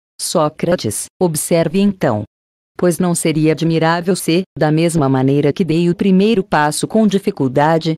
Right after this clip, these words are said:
dificilmente eu me interrompesse. Alcibíades,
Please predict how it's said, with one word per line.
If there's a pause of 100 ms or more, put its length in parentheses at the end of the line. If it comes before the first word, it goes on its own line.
(120)
dificilmente
eu
me
interrompesse. (760)
Alcibíades,